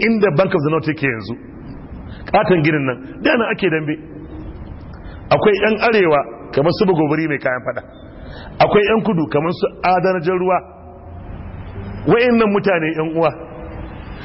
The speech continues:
sun yi dambe sun runguji mutane. Ɗaya ne ya rage yau in na ganshi lokacin suke ina yaro. Yau in na ganshi kawai sai in tuno. Ce, "Oh, na ruwan Allah. Wa tilka ayyamun nadawuluha bainan nas."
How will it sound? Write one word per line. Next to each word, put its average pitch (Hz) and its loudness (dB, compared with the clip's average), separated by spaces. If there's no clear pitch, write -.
sun 170 4
yi 190 6
dambe 185 4
sun 196 2
runguji 147 0
mutane. 135 -2
Ɗaya 254 6
ne 233 6
ya 196 4
rage 170 2
yau 202 6
in 180 4
na 175 6
ganshi 175 0
lokacin 156 6
suke 175 2
ina 190 2
yaro. 175 2
Yau 220 6
in 226 6
na 220 4
ganshi 190 2
kawai 196 2
sai 190 0
in 147 -4
tuno. 139 0
Ce, - -2
"Oh, 185 2
na 120 4
ruwan 135 4
Allah. 120 2
Wa - -2
tilka - 4
ayyamun 120 4
nadawuluha 120 0
bainan 107 -6
nas." 95 -6